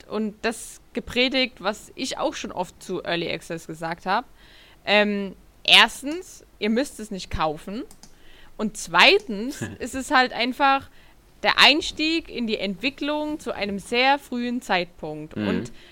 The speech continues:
Speaker 1: ähm, es ist die Möglichkeit, dass Spieler dabei sein können, wie das Spiel entsteht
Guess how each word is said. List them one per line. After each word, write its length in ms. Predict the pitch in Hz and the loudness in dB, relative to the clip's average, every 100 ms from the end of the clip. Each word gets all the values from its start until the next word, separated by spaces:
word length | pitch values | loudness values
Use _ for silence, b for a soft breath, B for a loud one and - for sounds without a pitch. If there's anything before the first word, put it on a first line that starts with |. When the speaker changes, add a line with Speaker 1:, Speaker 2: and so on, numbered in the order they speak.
| b - | b 0
Speaker 1:
ähm, 340 | 214 214 214 | 2 2 0
es 120 | 220 | -6
ist 180 | 233 - | -8 -6
die 80 | 220 | -4
Möglichkeit, 720 | 196 294 - 320 - 302 302 | 0 -2 -2 -6 -4 -2 -2
dass 180 | 247 214 - | -6 -8 -12
Spieler 600 | - 233 277 320 359 415 | -8 -4 -2 -2 -4 -4
dabei 420 | 196 190 - 160 220 | -4 0 2 2 2
sein 340 | 277 269 277 | -2 -4 -6
können, 380 | 269 294 311 277 | -4 -2 -2 -2
wie 60 | 233 | -4
das 120 | 233 | -6
Spiel 220 | - 220 | -6 -4
entsteht 680 | 180 175 - 190 196 311 494 | -4 -6 -4 -2 0 -2 -8